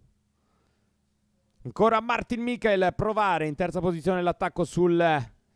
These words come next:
numero centocinquantuno di Filippo Benini, e ora tutto il gruppo che va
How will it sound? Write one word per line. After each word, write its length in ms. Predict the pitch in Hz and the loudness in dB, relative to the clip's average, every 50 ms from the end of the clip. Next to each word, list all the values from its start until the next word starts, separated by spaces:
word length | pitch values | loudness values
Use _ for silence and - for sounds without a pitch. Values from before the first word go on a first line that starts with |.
| _ _ _ _ _ _ _ _ _ _ _ _ _ _ _ _ _ _ _ _ _ _ _ _ _ _ _ - 139 | _ _ _ _ _ _ _ _ _ _ _ _ _ _ _ _ _ _ _ _ _ _ _ _ _ _ _ -16 -8
numero 640 | 151 185 220 220 214 214 208 202 196 196 190 185 | -2 -2 0 2 4 4 6 6 6 6 6 4
centocinquantuno 1160 | 175 - - 208 214 220 175 220 214 185 - 208 220 196 - 220 208 190 - 220 220 208 208 202 | 4 2 2 0 0 2 2 0 -2 0 -2 -4 -4 -2 0 0 0 0 -2 -2 -2 0 -2 -2
di 320 | 185 196 208 202 202 190 - | -2 -4 -6 -6 -6 -8 -8
Filippo 480 | - 220 - 220 220 165 - 233 220 | -8 -6 -6 -6 -4 0 0 0 0
Benini, 680 | 202 165 185 240 247 240 233 220 208 190 185 180 175 180 | 2 2 2 2 2 0 -4 -4 -4 -4 -4 -4 -2 -2
e 40 | 202 | -2
ora 280 | 208 208 196 185 175 | 0 0 0 0 -2
tutto 320 | - - 247 - - 233 240 | -4 -4 -4 0 0 0 0
il 100 | 233 208 | 0 0
gruppo 500 | 180 196 202 214 202 156 - - 190 156 | 0 0 0 0 -2 -4 -2 -2 -2 -2
che 140 | - 175 170 | -2 -4 -4
va 340 | 160 175 175 170 147 120 | -2 0 0 0 -2 -4